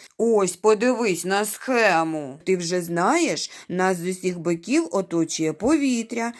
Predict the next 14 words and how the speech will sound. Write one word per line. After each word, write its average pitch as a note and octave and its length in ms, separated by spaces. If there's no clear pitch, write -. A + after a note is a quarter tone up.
Воно G3 380
здатно G3+ 500
рухатися B3+ 840
з A3 60
місця G3 440
на B3 200
місце. B3+ 760
Від G3+ 240
руху A3+ 320
цього G3+ 380
повітря G3+ 640
і - 200
з'являється C4 960
вітер». B3+ 540